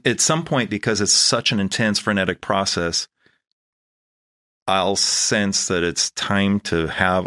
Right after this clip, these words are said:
a live music moment. So I've brought equipment in without anyone even knowing.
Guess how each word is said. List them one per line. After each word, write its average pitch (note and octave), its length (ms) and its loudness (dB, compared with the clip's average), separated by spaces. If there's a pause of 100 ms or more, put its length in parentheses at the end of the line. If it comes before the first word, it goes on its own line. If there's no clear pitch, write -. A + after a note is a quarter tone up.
a F2+ 80 -2
live E2+ 840 0
music F2+ 420 0
moment. F2 460 -2
So - 180 0
I've F2 300 2
brought F2 380 2
equipment F2+ 500 -4
in F2 240 0
without F#2 340 0
anyone G2 380 0
even F2 260 -2
knowing. F#2+ 380 4